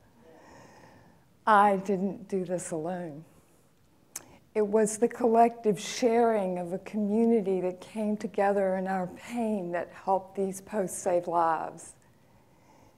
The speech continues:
And while I started my blog for the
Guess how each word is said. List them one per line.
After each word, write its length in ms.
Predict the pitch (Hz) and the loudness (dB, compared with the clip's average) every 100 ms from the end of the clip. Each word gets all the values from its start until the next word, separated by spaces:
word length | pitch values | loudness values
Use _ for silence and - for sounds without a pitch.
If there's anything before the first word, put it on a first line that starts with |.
| _ _ _ | _ _ _
And 120 | 262 226 | 2 4
while 180 | 214 | 6
I 120 | 214 220 | 6 4
started 580 | - 254 214 214 208 | 2 6 6 6 2
my 140 | 202 196 | 0 -2
blog 580 | 202 190 190 190 180 - | 2 4 6 4 0 -6
for 220 | - 185 | -4 -2
the 220 | 175 165 | 0 -2